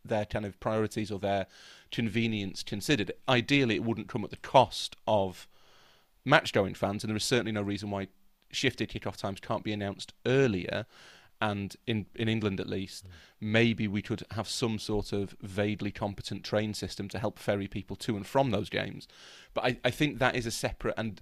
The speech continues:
Speaker 1: and, to be honest, more complicated issue. The, the broader thing, particularly on the continent, of, or in, in France and Spain, more than anywhere else, maybe Italy a little bit as well, of, of away fans being assumed to be guilty first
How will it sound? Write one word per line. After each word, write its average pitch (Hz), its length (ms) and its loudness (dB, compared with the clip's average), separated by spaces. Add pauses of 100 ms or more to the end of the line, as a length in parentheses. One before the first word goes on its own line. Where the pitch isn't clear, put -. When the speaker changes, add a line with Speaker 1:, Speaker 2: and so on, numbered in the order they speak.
Speaker 1:
and, 117 160 -2
to - 80 -8
be 123 80 2
honest, 117 180 2
more 113 160 2
complicated - 800 -4
issue. 98 400 -4 (540)
The, 117 240 -2
the 113 140 -4
broader 123 460 2 (360)
thing, 110 320 0
particularly 139 400 -4
on 117 40 0
the 107 120 -6
continent, 95 540 -2 (600)
of, 101 540 2
or 110 140 -2
in, 104 180 -4
in 107 120 -6
France 110 340 -2
and 104 100 -10
Spain, 101 460 -2 (1160)
more 110 200 2
than 104 100 0
anywhere 101 200 2
else, 98 120 -2
maybe 104 220 0
Italy 98 240 -4
a - 20 -4
little - 160 -6
bit - 120 -6
as 98 100 -8
well, 98 240 -2 (340)
of, 101 140 -8 (240)
of 107 200 -2 (240)
away 120 360 6
fans 107 380 -2 (180)
being 104 240 0
assumed 107 380 -2
to - 80 -8
be 110 100 -6
guilty 104 360 -4
first 98 540 -4